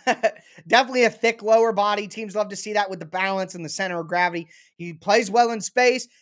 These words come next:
and he has good power. Now, he's not quick. He's a slow-footed guy.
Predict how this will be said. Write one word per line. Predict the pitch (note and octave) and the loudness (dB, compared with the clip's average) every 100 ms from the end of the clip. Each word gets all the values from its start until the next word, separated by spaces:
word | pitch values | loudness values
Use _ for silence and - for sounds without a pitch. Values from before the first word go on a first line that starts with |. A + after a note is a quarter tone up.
| - | -12
and | F3 | -6
he | |
has | G3+ A3+ F#3+ | 0 0 0
good | F3 G#3+ D#3+ | 0 0 2
power. | G#3 G3+ C#3+ A2 _ _ | 4 4 0 -10 _ _
Now, | G3 F#3+ C3+ _ _ _ _ _ _ _ _ _ _ _ _ _ _ _ _ _ | -2 -2 -4 _ _ _ _ _ _ _ _ _ _ _ _ _ _ _ _ _
he's | F3+ F#3 | -8 2
not | A3 G#3+ | 2 2
quick. | - D#3+ B2+ - _ _ _ | -2 -6 -6 -16 _ _ _
He's | F#3 F#3 | -10 -8
a | F#3 | -8
slow-footed | - F3+ G3 F#3+ F#3 F#3 F3 | -8 0 2 2 0 -2 0
guy. | D#3+ D#3 D3+ | -2 -2 -2